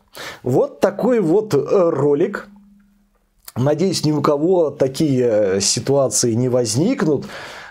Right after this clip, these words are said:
А, но, тем не менее, вот, э, такая информация. Кому было интересно, ставим лайк, подписываемся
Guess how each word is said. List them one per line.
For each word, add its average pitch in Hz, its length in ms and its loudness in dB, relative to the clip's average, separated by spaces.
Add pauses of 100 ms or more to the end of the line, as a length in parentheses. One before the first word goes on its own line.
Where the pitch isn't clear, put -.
А, 113 280 0
но, 170 420 0
тем 160 160 0
не 143 80 0
менее, 107 500 0 (140)
вот, 135 300 -4
э, 117 500 2
такая 143 280 0
информация. 107 600 0 (240)
Кому 202 240 0
было 160 320 0 (120)
интересно, 214 800 0
ставим 110 480 0
лайк, 277 400 0
подписываемся 101 880 -2